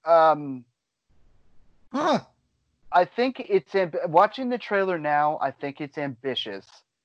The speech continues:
Speaker 1: and it's certainly they threw money at this. And Kyle MacLachlan, like, I think by the end of the movie, you start to feel like, "Okay, I get it, I'm in it." But it's the end of the movie.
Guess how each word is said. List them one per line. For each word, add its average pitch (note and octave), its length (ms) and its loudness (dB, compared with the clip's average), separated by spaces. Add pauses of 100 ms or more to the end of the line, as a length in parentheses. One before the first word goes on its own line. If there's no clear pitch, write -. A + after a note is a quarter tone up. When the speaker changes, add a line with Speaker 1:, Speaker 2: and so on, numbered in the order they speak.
(180)
Speaker 1:
and C#3 140 -4
it's C3 180 -6 (140)
certainly E3 360 2
they C3+ 180 0
threw C#3+ 240 -4
money C3 340 -2
at G#2 140 -10
this. F#2 320 -12 (300)
And C3+ 180 -6
Kyle D3 220 2
MacLachlan, D#3 580 -2
like, C#3+ 220 0
I D3 100 2
think A3 320 -10
by F3+ 160 0
the E3 200 -6
end D#3 220 -6
of D3+ 160 -8
the D3+ 100 -8
movie, C#3 560 -4
you B2+ 220 -2
start - 320 -4
to C3+ 80 -8
feel C3+ 200 0
like, C3 200 2
"Okay, A3+ 320 0
I F3 100 2
get B3+ 220 0
it, B2+ 160 -4
I'm G3 140 -4
in B3+ 120 -2
it." - 160 -8 (380)
But D3 160 2
it's C#3 160 -2
the C#3 100 0
end B2+ 120 0
of A2 60 -2
the G#2 60 -4
movie. B2 260 -4